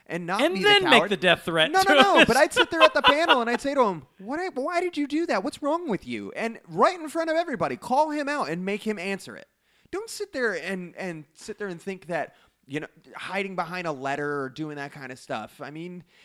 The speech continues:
Speaker 1: you know, it's like Johnny Lawrence says, "Back in my day,
Speaker 2: <laughs>
Speaker 1: when people got picked on, you knew it 'cause I did it to your face."
Speaker 2: Wisdom from Cobra Kai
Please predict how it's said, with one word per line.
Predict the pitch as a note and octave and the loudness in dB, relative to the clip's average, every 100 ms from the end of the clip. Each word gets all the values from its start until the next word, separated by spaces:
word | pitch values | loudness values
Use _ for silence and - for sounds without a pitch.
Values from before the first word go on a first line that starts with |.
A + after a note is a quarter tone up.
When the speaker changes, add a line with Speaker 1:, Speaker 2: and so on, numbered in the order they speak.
| - | -6
Speaker 1:
you | G3 | -2
know, | G3+ - | -2 -4
it's | F#3+ | -6
like | D#4+ A#3+ | -6 -6
Johnny | A#3 A#3 A3 | -6 -4 -4
Lawrence | F#3 F3+ D3 - | -6 -6 -8 -8
says, | C3+ G#2 | -10 -10
"Back | - - - | 0 2 2
in | A#3 | -4
my | A3 G#3+ | -2 -2
day, | G3 D3 A#3+ - F4+ - - G4 | -4 2 4 6 6 8 6 4
Speaker 2:
<laughs> | - G4 - | 2 -2 2
Speaker 1:
when | F#3 F3+ - | 0 0 0
people | D#4+ F4 D#4 | 0 2 0
got | C4+ A3 - | 2 0 0
picked | A#3+ C#4 - | -2 -4 -2
on, | C4+ B3+ B3 A3+ _ _ _ | 0 0 -2 -10 _ _ _
you | C3 B2+ | -14 -10
knew | D3 F#3+ B3+ | 2 4 6
it | E3 - | 4 2
'cause | A#3 E3 | 0 2
I | D3 | -2
did | E3+ C#4+ | 0 -2
it | B3 | -2
to | - | -4
your | A#3 F3+ | -4 -4
face." | - _ A#3 B2+ - - - _ _ _ _ _ _ _ _ | -8 _ 2 2 -6 -16 -18 _ _ _ _ _ _ _ _
Speaker 2:
Wisdom | - D3 C#3+ C3 D#3+ D#3+ | -4 -2 0 -2 -2 -4
from | - B2+ | -8 -8
Cobra | B2 B2 B2+ | -4 -2 -2
Kai | C3 B2+ F#2 G2 | -4 -4 -6 -8